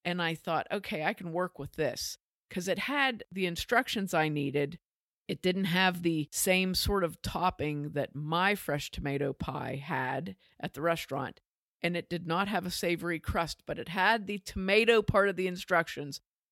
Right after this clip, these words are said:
which was what I was kind of looking for.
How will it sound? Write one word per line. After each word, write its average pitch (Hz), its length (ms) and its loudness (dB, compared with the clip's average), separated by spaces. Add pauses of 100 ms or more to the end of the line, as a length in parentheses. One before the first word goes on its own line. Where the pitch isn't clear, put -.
which 190 380 -2
was 170 180 -2
what 165 160 2
I 170 80 6
was 160 220 0
kind 196 260 -4
of 185 120 -4
looking 160 300 -6
for. - 360 -8